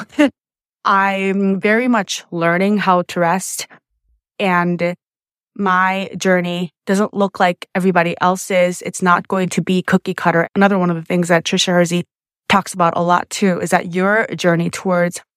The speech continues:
rest and healing is not going to be cookie cutter either. And wherever you are in the journey of getting more rest,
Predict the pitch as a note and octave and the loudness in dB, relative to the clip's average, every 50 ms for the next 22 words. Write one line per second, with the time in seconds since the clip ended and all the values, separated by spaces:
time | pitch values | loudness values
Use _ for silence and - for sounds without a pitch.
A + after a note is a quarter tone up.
0 | _ _ - F#3+ F3+ F3 - - - - - F#3 D#3 D#3 F#3 F3+ F3 F3 F3+ F#3+ | _ _ 0 0 2 2 0 -4 -4 -2 -2 -2 0 0 0 0 0 0 0 0
1 | F#3 E3 F3+ F3 F3+ - - F#3+ F3+ - G3 F#3 F#3 - - G3 - F#3+ - - | -2 0 2 0 0 0 0 -2 -2 -2 -2 -2 0 0 0 0 -2 -2 -4 -2
2 | - F3 F3 F3+ F3+ - G3+ G3+ F#3 F#3 F3+ F3 F#3 F#3 _ _ _ _ _ _ | 0 0 0 0 -2 -2 -4 -4 -2 0 0 0 -2 -4 _ _ _ _ _ _
3 | _ _ _ _ _ - G3 F#3+ F3+ F3 F3+ F#3 F#3 - G3+ G3+ G3+ - - C#4 | _ _ _ _ _ -2 0 0 2 2 0 0 -2 -2 -2 0 0 2 2 0
4 | D4 - D#4 A#3 G3 F3 D#3+ E3+ F3 F3 E3+ E3 E3 D3+ - E3 D#3+ D#3 D#3 D#3 | 0 0 0 0 0 0 0 0 0 -2 -2 -4 -2 0 0 0 0 0 0 -2
5 | E3 F3+ - _ _ _ _ - F3+ F3 E3+ E3+ E3 E3 E3+ E3 D3+ - _ - | -4 -4 -8 _ _ _ _ -2 0 0 0 0 0 -2 -6 -6 -6 -10 _ -2
6 | - F3 F3 F#3+ G3+ G3 F#3 F3 E3+ E3+ E3+ F3+ F3+ F3 E3 E3 E3+ E3+ F#3+ F3+ | 0 0 2 2 2 0 0 0 0 2 2 2 0 0 -2 -2 -2 -2 -2 -2
7 | - - - - - - - | -4 -6 -6 -6 -8 -10 -14